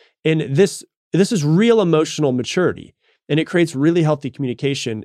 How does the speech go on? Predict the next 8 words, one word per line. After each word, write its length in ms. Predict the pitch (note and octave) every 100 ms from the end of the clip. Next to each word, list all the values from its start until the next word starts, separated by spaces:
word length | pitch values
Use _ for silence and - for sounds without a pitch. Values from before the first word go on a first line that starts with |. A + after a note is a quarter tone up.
| -
and 400 | B2 A#2+ A2+ G#2+ C3
makes 280 | C3 B2+
it 60 | B2+
much 240 | C#3 D#3+
easier 320 | - C#3+ C3+ B2+
to 180 | -
resolve 480 | B2+ A#2+ B2+ A#2+ A2+
conflicts 720 | - - D3+ D3 - G#2 -